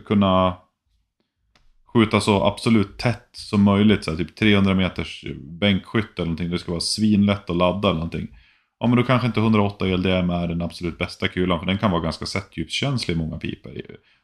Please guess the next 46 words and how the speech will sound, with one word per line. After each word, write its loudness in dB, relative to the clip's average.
Och 0
det 6
varierar, 4
typ -2
hundrafyrtiosju 2
E 4
L 2
D 2
M. 0
Inte -2
alls 0
så -4
känslig -2
för 0
mig, 2
det 4
är 6
jag 2
har 0
testat. -6
Och, 4
alltså, -4
det 2
varierar 4
från -4
kula -2
till -14
kula, 0
men 4
då 2
blir 2
det 2
så -2
här, 2
"Ja, 2
men 0
det -2
är -8
klart, -4
du -4
kan -2
ju 2
köra -2
med 0
hundrafem -2
Senar. -6